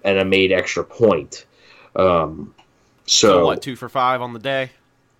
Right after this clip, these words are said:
Speaker 1: He, well, he, he made the first extra point. Um, and then, um,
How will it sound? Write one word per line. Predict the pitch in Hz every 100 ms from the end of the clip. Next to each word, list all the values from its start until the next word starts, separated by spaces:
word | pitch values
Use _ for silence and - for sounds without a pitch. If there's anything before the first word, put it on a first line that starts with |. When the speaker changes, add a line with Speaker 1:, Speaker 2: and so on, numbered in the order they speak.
| _
Speaker 1:
He, | - 127 123
well, | 117 120
he, | 117 117
he | 123 123
made | 123 123
the |
first | 117 151 147
extra | 110 - 98
point. | 92 85 85 _ _ _ _ -
Um, | 98 98 90 82 78 76 _ _ _ _ _ _ _ _ _ _ _ _
and | 113 110
then, | 113 104 95 92
um, | 87 101 92 82 76